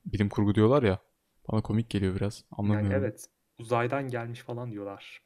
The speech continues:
Speaker 1: Hmm, yani yaratıklar
Speaker 2: Doğru.
Speaker 1: uzaydan gelmiş. Okey, bu mu? Hani
Speaker 2: Evet.
Speaker 1: ne diyeyim ben?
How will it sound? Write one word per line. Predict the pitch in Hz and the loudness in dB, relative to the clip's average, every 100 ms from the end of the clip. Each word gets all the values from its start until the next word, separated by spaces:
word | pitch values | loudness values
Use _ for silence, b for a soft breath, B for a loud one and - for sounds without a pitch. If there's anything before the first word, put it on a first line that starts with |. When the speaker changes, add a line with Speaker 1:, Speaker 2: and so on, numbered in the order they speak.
| _ _ - | _ _ -4
Speaker 1:
Hmm, | 117 101 | -2 0
yani | 101 98 | 2 6
yaratıklar | 98 104 110 117 | 8 8 6 6
Speaker 2:
Doğru. | 110 | 8
Speaker 1:
uzaydan | 107 104 104 | 10 10 8
gelmiş. | 98 92 - | 2 -2 -2
Okey, | 104 101 | -2 0
bu | 101 117 | 2 4
mu? | 98 - - | 2 -4 -6
Hani | 117 | -6
Speaker 2:
Evet. | 110 | 0
Speaker 1:
ne | 110 104 | 2 2
diyeyim | 107 104 | 2 -2
ben? | 139 | -4